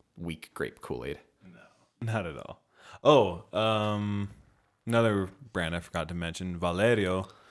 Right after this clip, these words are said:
Speaker 1: Mm.
Speaker 2: Um, they produce chimarrón. They also produce, uh, a few different varieties of, of tereré. I've only had their, um, so their traditional is called the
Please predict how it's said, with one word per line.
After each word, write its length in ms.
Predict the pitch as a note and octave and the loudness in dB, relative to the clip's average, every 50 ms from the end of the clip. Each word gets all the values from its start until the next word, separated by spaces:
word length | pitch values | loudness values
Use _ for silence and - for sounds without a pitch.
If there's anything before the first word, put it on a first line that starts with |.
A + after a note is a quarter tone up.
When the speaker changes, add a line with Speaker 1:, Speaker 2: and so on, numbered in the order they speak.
| - - - - - | -20 -20 -20 -8 -4
Speaker 1:
Mm. 220 | A#2 B2 C3+ B2+ G#2 | 0 0 2 2 2
Speaker 2:
Um, 520 | G2 G2 F#2+ F#2+ G2 F#2+ F#2+ F#2 F#2 F#2 F#2+ | 2 2 0 0 -2 -4 -6 -8 -8 -6 -6
they 80 | G2+ | -6
produce 340 | G2 - G#2+ F#2+ G2+ G2 - | -6 -6 -4 -6 -4 -4 -4
chimarrón. 440 | - G#2+ G2+ G2 F#2+ A2 A2 A2+ G#2+ | -4 -4 -2 0 0 2 2 4 4
They 80 | G#2 G2+ | 4 2
also 240 | G2 G2+ - A#2 G2+ | 2 2 0 -2 -2
produce, 640 | F2 - G#2+ F#2 G2 G2 F#2+ - - - - - G#2+ | -2 -2 -4 0 0 0 0 -2 -4 -6 -4 -2 0
uh, 460 | G2 F#2 F#2 F#2 F#2 F#2+ F#2+ F#2 F#2 | 0 2 2 2 2 0 0 -2 -4
a 20 | F#2 - _ - - - _ - | -6 -10 _ -20 -20 -20 _ -16
few 260 | - - A2+ G#2+ G2+ | -6 -4 -2 -2 -2
different 320 | G2 F2 A2 G#2 G2 G#2+ E2+ | -4 -2 -4 -4 -4 -2 -2
varieties 460 | F2+ F#2+ F#2+ G2+ G2+ G2 F#2 E2+ F2 | -2 0 0 0 0 -2 -2 -2 -4
of, 400 | F#2+ F2+ F2 F2 - - - - _ _ _ _ - - _ _ _ - | -4 -4 -4 -8 -10 -14 -20 -20 _ _ _ _ -20 -20 _ _ _ 0
of 60 | - | 0
tereré. 640 | - - A2+ G#2+ G#2 G2+ A2+ B2 A#2+ A2 A2 A2 - - - - - - | 4 4 4 4 6 4 6 6 6 6 4 2 -4 -10 -18 -20 -6 2
I've 220 | F#2+ A2+ B2 B2 | 4 4 6 6
only 280 | D3 D#3 D3+ D3 C#3+ - - - - _ - - - - | 6 4 4 4 2 -2 -12 -20 -20 _ -20 -20 -20 -18
had 380 | - - C#3 C3 C3 C3 B2 A2+ | -8 2 4 6 6 6 6 4
their, 600 | A#2 A2+ A2 G#2+ G#2+ G#2+ G#2+ G#2 G#2 G2+ G2+ F2 | 6 6 6 8 6 6 4 4 2 2 2 2
um, 400 | F2 G2 F#2+ F#2+ F#2+ F#2+ F#2+ F#2+ F#2 - - - - - - - - - - - - - - - - - - | 2 2 0 0 -2 -4 -6 -8 -10 -12 -18 -20 -20 -20 -18 -18 -18 -18 -14 -14 -14 -14 -14 -12 -10 -8 -4
so 180 | - - A#2+ A#2 | 2 4 6 6
their 180 | A2 A2+ A2 G#2+ | 8 6 4 4
traditional 560 | G#2 - B2 G#2+ A2 A#2 A2+ - B2+ A#2 A2 | 4 0 0 2 4 2 2 4 4 4 4
is 60 | G#2+ | 4
called 280 | - - A2+ G#2+ G#2 G#2 | 4 4 4 4 4 4
the 500 | G#2+ G#2+ G#2 G2 G2 G2 F#2+ F#2+ E2 | 4 4 4 4 4 4 2 2 0